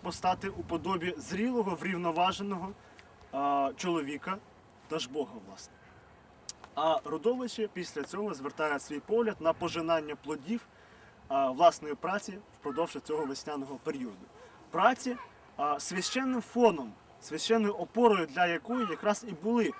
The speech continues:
оці всі свята і обряди, які я описав. А, вони насичували цю працю, вони давали працюючим наснаги і сподівання, що,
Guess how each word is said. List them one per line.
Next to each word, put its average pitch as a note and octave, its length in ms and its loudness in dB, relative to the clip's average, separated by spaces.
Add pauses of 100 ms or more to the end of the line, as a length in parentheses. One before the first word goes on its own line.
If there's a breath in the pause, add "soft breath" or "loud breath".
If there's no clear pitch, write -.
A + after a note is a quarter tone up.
(220)
оці D3+ 240 -2
всі G3+ 200 -2
свята F3+ 440 2 (100)
і E3+ 80 -2
обряди, F3+ 520 4
які C#3+ 220 -6
я D#3 160 2
описав. D3 480 -4 (840 loud breath)
А, C#3+ 400 6 (840)
вони G3+ 340 2
насичували E3 600 -2
цю C3+ 180 -8
працю, A#2 440 -12
вони E3+ 180 0
давали G3 420 4
працюючим E3 720 -4 (360)
наснаги G3 680 2
і F#3+ 80 -8
сподівання, F3 720 0
що, D#3 400 -2